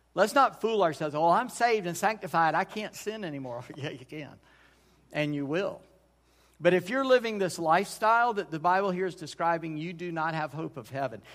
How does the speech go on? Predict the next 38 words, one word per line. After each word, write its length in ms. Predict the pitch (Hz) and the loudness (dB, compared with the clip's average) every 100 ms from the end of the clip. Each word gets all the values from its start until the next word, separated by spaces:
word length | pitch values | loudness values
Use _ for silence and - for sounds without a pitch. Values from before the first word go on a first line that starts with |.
| - | -14
Let 100 | 190 | -6
me 60 | 254 | -4
just 200 | 220 185 | -4 2
tell 120 | 208 | 4
you 80 | 185 | 2
something. 340 | 180 165 147 | 0 -4 -4
The 80 | 143 | -8
grand 360 | 135 190 226 208 | -2 0 0 4
doctrine, 340 | 202 208 196 | 4 4 0
you 60 | 190 | -6
say, 100 | 196 | 0
"Well, 120 | 175 | 4
I'm 200 | 196 233 | 4 2
saved, 220 | - 220 | 4 4
and 100 | 180 | 4
I 80 | 185 | 0
thought 200 | 220 208 | 0 -2
we 140 | 214 | -2
believe 260 | 208 214 202 | -2 0 0
once 220 | 180 208 | 0 -4
saved, 240 | - 226 208 | -2 -2 4
always 300 | 208 180 143 | 4 2 -4
saved." 220 | 151 135 - - | -8 -10 -16 -4
We 140 | 196 | -2
do, 240 | 202 226 202 | 0 2 2
but 140 | 160 | 0
if 120 | 160 | -2
you're 100 | 180 | -4
saved, 340 | 165 226 220 160 | -2 2 0 0
you'll 160 | 151 | 2
act 200 | 170 170 | 2 2
differently 520 | 143 135 120 98 92 _ _ _ _ _ | -2 -8 -10 -16 -20 _ _ _ _ _
because 260 | 160 165 165 | -4 -2 0
you're 120 | 160 | -2
a 20 | |
child 280 | 156 165 143 | -2 -2 -2
of 120 | 123 | -4
God. 360 | 110 156 95 95 | -2 0 0 -6